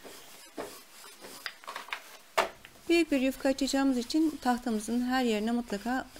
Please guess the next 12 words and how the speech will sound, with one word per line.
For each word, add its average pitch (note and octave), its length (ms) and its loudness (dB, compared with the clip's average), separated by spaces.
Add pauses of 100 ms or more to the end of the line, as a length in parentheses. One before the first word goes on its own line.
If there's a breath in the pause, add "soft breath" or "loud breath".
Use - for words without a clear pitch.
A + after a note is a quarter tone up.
(200)
bol A3 140 -2
miktarda A3 480 -2
un C4 120 2
serpiştirmeliyiz. G3 880 -4 (2500)
Açacağımız D4 640 4
hamur, C4+ 340 4 (160)
e, G#3+ 180 -2 (200)
dikdörtgen B3+ 460 2
şeklinde B3 340 -4
olması B3 340 -2
gerektiği C#4+ 380 -2
için D#4+ 300 -2